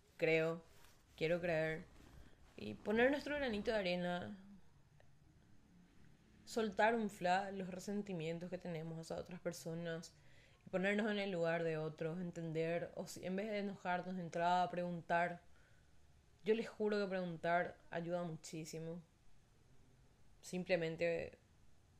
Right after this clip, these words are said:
acercarte a la otra persona y decirle, "Che, boludo, parece que no está tan bueno esto, lo que haces". O si vemos que otra persona le tira mierda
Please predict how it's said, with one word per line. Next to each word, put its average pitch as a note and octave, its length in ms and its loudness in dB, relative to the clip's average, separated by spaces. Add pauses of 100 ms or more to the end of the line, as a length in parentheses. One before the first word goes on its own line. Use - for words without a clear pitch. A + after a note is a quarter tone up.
(1000)
acercarte G#3 580 2
a - 20 0
la D4 100 0
otra D4 160 -4
persona B3+ 500 -2
y A#3 120 -4
decirle, A#3 520 -4
"Che, - 520 -2
boludo, A#3 560 -4 (2250)
parece C4 280 2
que D#4+ 60 -6
no D4 80 0
está B3 180 2
tan A#3 220 0
bueno G3 320 2
esto, - 500 -2
lo F3+ 120 -4
que F3 80 -2
haces". - 640 -6 (880)
O D#3+ 680 -2 (1700)
si A3 200 -4
vemos C#4+ 260 2
que C4+ 80 0
otra B3 220 0
persona A3 480 -2
le G3 160 -2
tira G3 340 -4
mierda F#3+ 760 -2